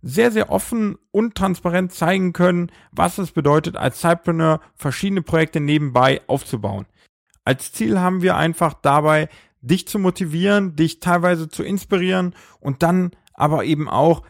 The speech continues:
realistisch und transparent zu zeigen, was denn möglich ist, parallel zu einem Hauptjob noch nebenbei aufzubauen. Denn wir lesen immer wieder von den hunderttausend Euro Startups oder von den,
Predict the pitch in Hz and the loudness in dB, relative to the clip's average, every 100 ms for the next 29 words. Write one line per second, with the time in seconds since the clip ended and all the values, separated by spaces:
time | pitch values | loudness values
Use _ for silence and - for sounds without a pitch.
0 | _ 120 135 190 180 180 - - 104 - | _ -4 2 4 4 2 -2 -6 -6 -6
1 | _ - 208 - 175 160 - 156 165 - | _ -8 -8 -4 -4 -4 -4 -2 -4 -6
2 | 151 - 143 147 156 - _ - 139 175 | -6 -2 -2 -2 -4 -8 _ -8 -6 -6
3 | - 170 156 147 220 196 185 180 180 156 | -4 -2 0 2 2 0 -2 0 -2 -2
4 | - _ _ _ - 165 170 165 175 170 | -8 _ _ _ -6 0 2 4 4 2
5 | 165 _ - 202 - 170 160 139 165 - | -4 _ -8 -4 -2 -2 -2 -2 -2 0
6 | 165 156 - 139 143 - 139 151 147 131 | 0 0 0 0 0 -2 -4 -2 2 0
7 | 131 - 143 - 131 120 123 143 - - | 2 -4 -4 -6 0 2 2 -2 -10 -20
8 | _ _ 143 151 156 185 175 185 202 202 | _ _ -2 0 2 2 0 -4 0 0
9 | 160 185 180 156 165 147 147 147 139 - | 0 0 0 0 -4 -4 -2 -2 -4 -12
10 | _ _ - 220 196 180 165 _ 165 185 | _ _ -4 0 2 2 -2 _ -2 -2
11 | 175 170 - - 180 165 165 143 - 147 | -2 -4 -4 0 2 4 2 0 -2 0
12 | 151 147 143 - - 175 180 160 160 151 | 4 2 0 -8 0 2 2 0 -2 -2
13 | 147 143 | -2 -4